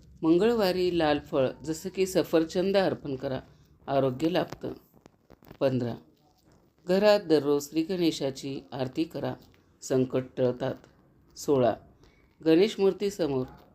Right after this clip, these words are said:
एक लवंग, एक वेलदोंडा ठेवा, वाणी मधुर होते. सतरा, श्री गणेशाला लाल चंदन अर्पण करा,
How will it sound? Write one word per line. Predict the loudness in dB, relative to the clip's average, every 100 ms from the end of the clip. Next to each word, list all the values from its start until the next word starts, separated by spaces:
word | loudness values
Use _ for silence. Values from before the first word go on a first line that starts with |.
| -4
एक | -2 0
लवंग, | 2 2 0 -4 -10 _
एक | -2 -2 -2
वेलदोंडा | 0 0 0 -2 -2 -6 -14 _ _ _ _ _ _
ठेवा, | -2 -2 -2 -6 _ -6
वाणी | 0 2 2
मधुर | 0 0 0
होते. | -2 -6 -12 -18 -20 _ _ _ _ _
सतरा, | -8 -6 -4 -4 -6 -12 _ _ _ _ _
श्री | -6 -2
गणेशाला | 4 4 4 2 -2 0 0
लाल | 2 0 0
चंदन | -4 -4 -2 -2
अर्पण | -4 -4 -8
करा, | -6 -6